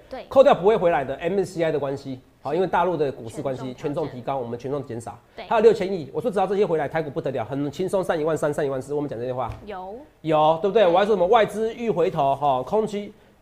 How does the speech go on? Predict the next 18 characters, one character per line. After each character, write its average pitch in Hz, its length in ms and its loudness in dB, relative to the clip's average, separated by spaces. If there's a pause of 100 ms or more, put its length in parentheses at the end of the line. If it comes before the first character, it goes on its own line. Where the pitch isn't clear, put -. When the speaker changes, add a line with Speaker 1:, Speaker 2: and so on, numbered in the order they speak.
(420)
Speaker 2:
空 220 180 2
军 214 220 -4
就 214 100 2
要 196 120 4
断 170 220 0
头， - 60 -10
Speaker 1:
断 123 200 -4
头。 180 220 -12
Speaker 2:
对 180 100 0
不 - 20 -2
对？ 175 280 2
Speaker 1:
嗯。 127 100 -10 (220)
Speaker 2:
哦， 151 300 0
空 214 220 2
手 175 160 0
变 175 220 0
白 143 200 -2
头， 127 320 -2